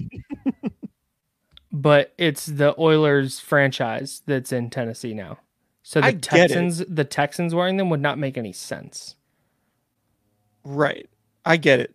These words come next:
Speaker 2: But, like, if, okay, if the Ravens wore throwback Browns uniforms,
Speaker 1: No,
Speaker 2: don't
Speaker 1: because
Speaker 2: you
Speaker 1: the
Speaker 2: think that would
Speaker 1: Browns,
Speaker 2: be,
Speaker 1: because, but the
Speaker 2: that would be
Speaker 1: Browns are a
Speaker 2: weird?
Speaker 1: team.
Speaker 2: Houston
Speaker 1: Now,
Speaker 2: has
Speaker 1: if,
Speaker 2: a team.
Speaker 1: now, if,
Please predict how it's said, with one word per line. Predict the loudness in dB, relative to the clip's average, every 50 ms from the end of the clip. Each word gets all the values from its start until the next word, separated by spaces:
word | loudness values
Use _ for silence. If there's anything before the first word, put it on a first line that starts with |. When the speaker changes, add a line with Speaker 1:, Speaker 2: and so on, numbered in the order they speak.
| _ _
Speaker 2:
But, | 2 2 4 6
like, | 6 6 6 4 2 -2 -20 _ _ 0
if, | 0 0 0 -2 -16 _ _ _ _ _ _ _ _ 0
okay, | 0 0 2 2 2 2 0 -2
if | -4 -4 -6 -4 -4
the | -6 -4
Ravens | -2 0 0 0 0 0 0 -2 -2 -2 -4 -4 -4
wore | 0 2 2 2 2
throwback | 0 -4 -2 2 2 4 4 4 2 2 0 -2
Browns | -2 -2 0 0 0 -2 -4 -4
uniforms, | -4 -6 -6 -6 -4 -4 -2 -2 -2 -4 -6 -8 -12 -8 -6
Speaker 1:
No, | -4 -2
Speaker 2:
don't | 0 2 2
Speaker 1:
because | 2 2
Speaker 2:
you | 0
Speaker 1:
the | 0 0
Speaker 2:
think |
that | 2
would | 2 4
Speaker 1:
Browns, | 4 4 2 0 -2
Speaker 2:
be, | -6 -8
Speaker 1:
because, | -10 -8 -6 -8 -8 -10 -10 _ -12
but | -8 -6 -4 -4 -2
the | -2
Speaker 2:
that | 0
would | 0 0
be |
Speaker 1:
Browns | 0 0 -2 -2 -2
are | 0
a | 0
Speaker 2:
weird? | 0 -2 -4
Speaker 1:
team. | -6 -8 -10 -10 -10 -14 -16 _ _ _ _ _ _ _ _ _ _ _ _ _ _ _ _ _ -20 -12 -6
Speaker 2:
Houston | -2 0 4 4 6
Speaker 1:
Now, | 6 6
Speaker 2:
has | 6 6 4 2
Speaker 1:
if, | 0 -6
Speaker 2:
a |
team. | -2 0
Speaker 1:
now, | 2 4 6
if, | 4 4 2 -4